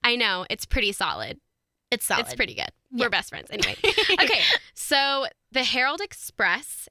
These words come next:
Speaker 1: and the Examiner are gonna be the
Speaker 2: Mm-hmm.
Speaker 1: two newspapers that are heavily involved with this case. Obviously, you have a whole bunch of other ones that are integrated into it as well,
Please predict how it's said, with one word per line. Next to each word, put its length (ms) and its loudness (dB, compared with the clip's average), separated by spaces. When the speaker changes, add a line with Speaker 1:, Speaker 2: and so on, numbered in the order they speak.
Speaker 1:
and 140 0
the 220 -2
Examiner 920 0
are 100 0
gonna 160 0
be 100 0
the 100 -2
Speaker 2:
Mm-hmm. 180 0
Speaker 1:
two 60 2
newspapers 600 0
that 140 0
are 100 2
heavily 480 -2
involved 400 -4
with 120 -10
this 140 -10
case. 260 -2
Obviously, 560 0
you 140 -4
have 160 0
a 60 -2
whole 200 -6
bunch 200 -4
of 160 -6
other 280 0
ones 380 -2
that 160 0
are 240 0
integrated 560 0
into 220 -4
it 80 0
as 160 -4
well, 220 4